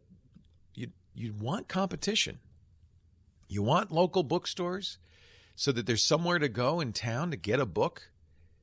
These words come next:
If you buy everything at Amazon, those bookstores are gone. Pretty soon is the only one place to get it is Amazon. Then they can charge you whatever they want, right? 'Cause they got planes, they got trains, they got automobiles, they got everything. They, they own the, they own the fleet.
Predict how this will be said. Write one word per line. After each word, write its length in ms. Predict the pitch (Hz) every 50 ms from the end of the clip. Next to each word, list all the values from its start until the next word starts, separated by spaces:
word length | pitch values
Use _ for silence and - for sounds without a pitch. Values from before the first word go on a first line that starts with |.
| _ -
If 80 | - -
you 60 | 107
buy 220 | 85 104 123 147
everything 320 | 156 151 160 147 151 151 151
at 80 | 143
Amazon, 520 | 143 151 175 190 185 165 127 147 151 165 156
those 160 | 131 143 139
bookstores 480 | - 117 107 - - - 110 98 85 95
are 60 | 92
gone. 380 | - 101 95 92 110 127 139 - _ _ _ - - - _ _ _ _ _ _ _ - _ _ _ _ _ _ _ _ _ _ _ _ _ - _ _ -
Pretty 220 | - 139 147 151
soon 320 | - - 175 196 196 170
is 240 | 151 139 101 - - -
the 80 | - 131
only 180 | 131 143 147 147
one 140 | 147 147
place 240 | - - 156 151 -
to 80 | - 131
get 140 | 113 160 175
it 40 | 156
is 120 | 117 98
Amazon. 420 | 131 160 196 208 175 117 110 110 113
Then 100 | 135 170
they 160 | 196 190 180
can 140 | 143 120 90
charge 260 | - 117 113 117 104
you 60 | 117
whatever 300 | 123 131 139 143 135 143
they 80 | 151 160
want, 340 | 160 180 208 208 - -
right? 200 | - - - 139 151 - - - - _ _ _ _
'Cause 160 | - 113 90
they 80 | 98 113
got 220 | 123 117 92 -
planes, 400 | - - 156 220 214 175 127 90
they 60 | 101 92
got 180 | 101 98 -
trains, 340 | - 170 196 214 208 156 110
they 80 | 123 113
got 180 | 123 120 117
automobiles, 580 | 123 151 190 208 190 156 123 95 110 104 92 95
they 100 | 156 175
got 160 | 180 170 170
everything. 500 | 202 240 233 254 233 - - 127 95 - - - - - - - - -
They, 160 | 147 202 220
they 340 | - - - 160 208 214 185
own 300 | 175 202 220 226 220 208
the, 200 | 214 190 160 - - - - - - 180
they 180 | 170 180 202
own 200 | 214 220 233 226
the 80 | 220 220
fleet. 420 | - - 214 262 294 277 214 -